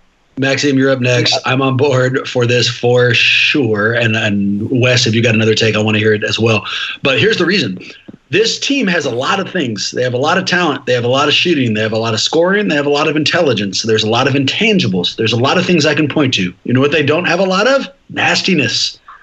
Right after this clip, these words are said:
Speaker 1: There's one guy, one guy. And so if Oubre can come in and double some of the things that Wiggins can,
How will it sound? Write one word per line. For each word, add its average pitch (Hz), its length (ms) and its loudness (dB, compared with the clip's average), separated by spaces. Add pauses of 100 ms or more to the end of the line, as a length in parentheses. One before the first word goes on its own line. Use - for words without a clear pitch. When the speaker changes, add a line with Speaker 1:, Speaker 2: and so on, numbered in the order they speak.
(120)
Speaker 1:
There's 190 160 2
one 247 200 2
guy, 269 500 2
one 311 460 -2
guy. 104 480 -4 (360)
And 147 120 -2
so 165 260 0
if 143 340 0
Oubre 226 440 0
can 175 140 -2
come 165 240 -2
in 139 160 0
and 120 160 0
double 151 260 0
some 196 280 -2
of 208 80 -4
the 180 80 -4
things 147 360 -2
that 120 220 -4
Wiggins 139 540 0
can, 95 560 -4